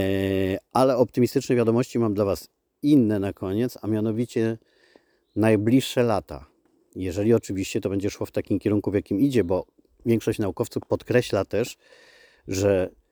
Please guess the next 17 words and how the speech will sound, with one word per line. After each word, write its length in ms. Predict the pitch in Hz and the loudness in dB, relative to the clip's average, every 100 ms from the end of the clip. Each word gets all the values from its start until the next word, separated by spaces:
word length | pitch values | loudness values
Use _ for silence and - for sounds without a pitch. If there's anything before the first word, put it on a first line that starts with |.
| _ _ - - _ _ | _ _ -20 -20 _ _
kiedyś 520 | - 120 127 120 - | 2 4 6 2 0
w 120 | 98 | -4
miarę 420 | 95 107 120 123 113 | 0 2 2 4 2
jeszcze 300 | 104 - 107 | 0 -2 -2
różne 320 | 110 113 95 | 0 0 0
zagadnienia 560 | 95 95 87 98 95 | 0 -2 0 0 0
można 280 | 92 85 92 | -2 -4 -4
było 180 | 90 87 | -2 -2
prognozować, 720 | 92 87 90 76 71 62 - | -4 -4 -2 -2 -4 -8 -8
ale 120 | 85 | -6
od 80 | 92 | -4
czasu 260 | - 95 101 | -6 -6 -8
sztucznej 400 | - 110 - 101 | -4 -4 0 -2
inteligencji 840 | 92 95 92 104 95 107 104 110 - - | 0 -2 0 -2 -2 -2 -2 -2 -8 -8
jest 200 | 80 - | -8 -6
to 140 | 92 | -8
niewykonalne, 1600 | 82 92 90 101 101 101 98 - _ _ - 92 104 98 87 78 | -8 -4 -2 -2 -2 -4 -8 -18 _ _ -10 -8 -2 -2 -2 -4